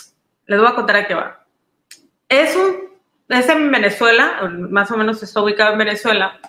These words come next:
y, eh, está un tipo que es un rebelde,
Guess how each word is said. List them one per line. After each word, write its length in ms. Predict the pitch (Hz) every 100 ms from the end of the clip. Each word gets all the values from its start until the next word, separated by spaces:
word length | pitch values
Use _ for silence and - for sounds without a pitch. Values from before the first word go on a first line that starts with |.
| _ _ _ _ _ - - _
y, 420 | - 254 269 277 269
eh, 880 | 226 220 214 208 208 214 202 - 202
está 280 | 196 240
un 200 | 233 247
tipo 360 | 247 269 262 254
que 220 | 202 175
es 160 | 170 -
un 120 | 214
rebelde, 880 | 226 240 254 254 240 226 269 -